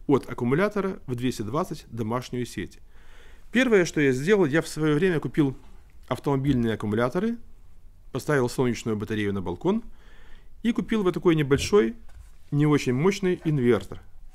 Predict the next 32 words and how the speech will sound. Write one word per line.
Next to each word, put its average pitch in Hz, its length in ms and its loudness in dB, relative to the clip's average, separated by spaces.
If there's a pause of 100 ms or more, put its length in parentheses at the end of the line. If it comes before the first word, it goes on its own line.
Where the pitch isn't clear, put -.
У 139 60 -6
него 151 200 2
мощность 185 360 2
сто - 120 -4
пятьдесят 135 420 -4
ватт. 107 280 -6 (1040)
И 156 440 4
когда 156 300 2
я 175 80 4
в 143 60 0
доме 151 240 4
включал, 143 340 -2
допустим, 123 640 -4
мелкие 185 440 2
нагрузки, 113 420 -4
то - 180 -2
есть 104 160 -2
это 110 140 -6
телефон 123 480 0
мобильный, 135 760 0 (560)
планшет, 131 480 2
допустим, 113 800 -4 (340)
лампочки 147 520 0
светодиодные, 123 800 -4 (920)
мне 143 240 6
этого 170 300 2
хватало. 113 460 -2
От - 120 -8
него 190 180 4
даже, 160 260 2
кстати, 160 280 -2
работал 151 440 2